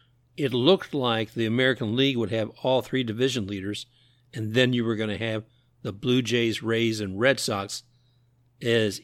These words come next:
each of those is one of the wild cards. Well, it's looked like that's changed.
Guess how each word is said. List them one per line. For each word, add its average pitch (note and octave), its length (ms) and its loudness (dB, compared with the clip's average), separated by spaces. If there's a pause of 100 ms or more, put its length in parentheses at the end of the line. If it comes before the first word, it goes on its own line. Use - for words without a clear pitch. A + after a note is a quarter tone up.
each - 200 -2
of C#3+ 80 2
those B2+ 300 2
is G#2 140 -4
one A2 160 -2
of G#2+ 80 -4
the G2+ 80 -4
wild A2+ 300 0
cards. F2+ 460 -8 (800)
Well, C3 180 2
it's A#2 140 -2
looked A#2 180 -2
like G#2+ 220 -2
that's A2+ 260 -4
changed. - 560 -8